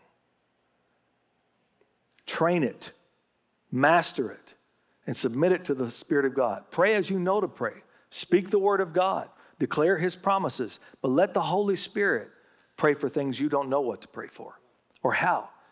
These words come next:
because he's always got your best interest in mind to pray the will of God over your life.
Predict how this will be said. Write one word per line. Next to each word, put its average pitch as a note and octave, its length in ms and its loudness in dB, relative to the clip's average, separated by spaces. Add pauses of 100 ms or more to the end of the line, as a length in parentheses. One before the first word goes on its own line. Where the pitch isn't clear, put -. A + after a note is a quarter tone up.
(100)
because A#2+ 240 -4
he's D#3+ 220 0
always B2 680 2 (560)
got A#2+ 240 -2
your D3+ 140 4
best D3+ 320 0
interest C3+ 340 -6
in C3 100 -4
mind G#2+ 280 -6 (680)
to - 80 -4
pray C3+ 220 0
the B2 100 0
will A#2 180 -2
of A2 80 -4
God A2+ 220 0
over G#2 140 -6
your G#2 120 -6
life. - 380 -10